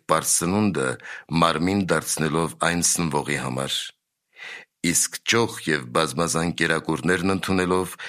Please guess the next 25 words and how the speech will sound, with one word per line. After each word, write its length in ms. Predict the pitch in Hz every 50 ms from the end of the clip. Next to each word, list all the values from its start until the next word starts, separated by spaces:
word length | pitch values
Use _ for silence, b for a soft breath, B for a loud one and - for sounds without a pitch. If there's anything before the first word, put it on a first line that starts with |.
| B B B B B
և 200 | - 87 80 78
ապա 240 | 82 82 - 87 87
ի 200 | 87 - - 95
զորու 340 | 90 - 92 92 92 104 110
չլինելով 720 | - - 95 87 82 87 85 82 82 85 87 82 - - -
այն 220 | 85 85 87 87 85
կատարելապես 800 | - 85 85 82 - 82 82 85 85 85 82 80 - 82 78 - -
մարսել, 600 | 78 78 80 78 - - - 107 117 113 107 92 B B B B B B _ -
զանազան 640 | - - 80 76 76 73 73 73 78 82 92 95 -
հիվանդություններ 800 | - - 90 85 87 87 85 92 87 - - 107 107 117 107 82
են 140 | 69 67 - - -
առաջանում 600 | - 69 67 65 64 - - 62 60 62 60 60
մարդու 400 | 58 57 58 - - - - 50
մոտ։ 340 | 50 50 50 - - - - _ _ _ _ _ _ _ _ _ _ _ _ _ _ _ _ _ _ _ _ _ _ _ _ _ _ _ _ _ _ _ _ _ _ _ _ _ _ -
Բայց 300 | 78 71 87 98 95 -
խոսքս 540 | - - - 113 117 - - - 107 95 - -
թող 200 | - 87 78 67
գնա 220 | 71 78 76 78
դեպի 300 | 76 69 73 69 - 76
պատմություն 720 | 71 - 73 73 - - 71 67 - - - 65 64 64 64 57 - _ _ _ _ _ _ _ _ -
և 180 | 67 73 71
ցույց 280 | - - - 85 - - -
տա 140 | - 73 73 -
պահքի 460 | - - 78 76 - - - - 73 67
հնությունը, 600 | 69 69 69 67 - - - 67 62 62 58